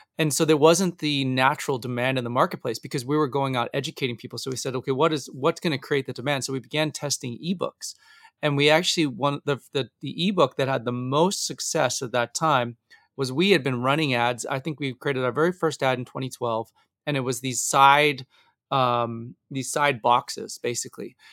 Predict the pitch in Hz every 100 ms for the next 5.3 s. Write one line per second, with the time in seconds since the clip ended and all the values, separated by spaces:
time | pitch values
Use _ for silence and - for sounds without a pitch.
0 | - - - 156 143 - 143 135 - 165
1 | 160 135 123 139 175 156 120 117 123 -
2 | _ _ 143 151 127 120 - - 135 127
3 | 139 156 156 - 165 - 139 131 131 -
4 | 131 - 139 123 120 - 120 113 - 135
5 | 262 -